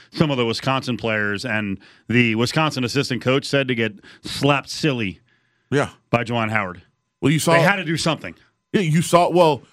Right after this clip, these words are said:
Speaker 2: if you watch the video, you see Krabenhoff come in, and then everyone react immediately.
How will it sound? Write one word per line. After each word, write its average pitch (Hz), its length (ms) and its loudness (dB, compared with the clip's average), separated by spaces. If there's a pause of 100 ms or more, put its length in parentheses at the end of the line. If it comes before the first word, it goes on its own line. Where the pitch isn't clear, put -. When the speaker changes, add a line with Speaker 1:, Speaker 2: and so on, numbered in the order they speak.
(240)
Speaker 2:
if 123 140 6
you 185 100 2
watch 175 200 4
the 139 60 -4
video, 143 340 2
you 127 220 0
see 135 580 0 (680)
Krabenhoff 139 420 2
come 131 140 -4
in, 107 380 -2 (200)
and 131 100 6
then 123 240 0
everyone 160 360 2
react 139 340 2
immediately. 113 680 0